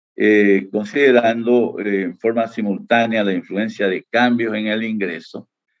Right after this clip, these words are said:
y en los precios, se utiliza la siguiente ecuación. La cantidad demandada es el valor de la constante K,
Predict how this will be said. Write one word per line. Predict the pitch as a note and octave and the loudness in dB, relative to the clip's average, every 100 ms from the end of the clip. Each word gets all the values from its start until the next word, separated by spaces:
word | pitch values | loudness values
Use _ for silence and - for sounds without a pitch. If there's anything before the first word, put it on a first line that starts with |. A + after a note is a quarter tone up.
| _ | _
y | - G2 G2+ - | -10 -10 -12 -8
en | G#2 G2+ | -4 -2
los | G#2 | -4
precios, | G#2 B2 B2 - - - _ _ _ _ _ _ | -2 -2 -2 -4 -8 -10 _ _ _ _ _ _
se | _ - D3 - - _ _ - | _ -4 -2 -2 -8 _ _ -10
utiliza | G#2+ G2+ G#2 A#2+ A#2+ B2+ | -8 -4 -2 -2 0 2
la | A#2 A#2 A#2+ - - | 2 2 0 -6 -18
siguiente | - - F2 G2 G2 | -20 -10 -6 -4 -6
ecuación. | - - - - D3+ G#2 - _ _ _ _ _ _ _ _ _ _ _ - | -8 -10 -10 -6 -4 -4 -12 _ _ _ _ _ _ _ _ _ _ _ -10
La | F#2+ G2 G2+ | -6 -4 -2
cantidad | A#2 A2 A2+ A#2+ | -2 2 4 4
demandada | B2+ C3+ B2 A#2 B2 C3 A2 - | 4 4 4 4 2 0 -2 -4
es | G2+ G#2 | -6 -4
el | G2 F2 - _ _ _ _ _ _ _ _ _ _ | -4 -6 -10 _ _ _ _ _ _ _ _ _ _
valor | D#2+ F2+ F#2+ | -8 -4 -2
de | |
la | F2+ - | -4 -8
constante | D#2+ - - F#2+ F#2+ D#2 - | -14 -10 -6 -4 -4 -8 -8
K, | - C3 C#3 - | -2 0 -2 -10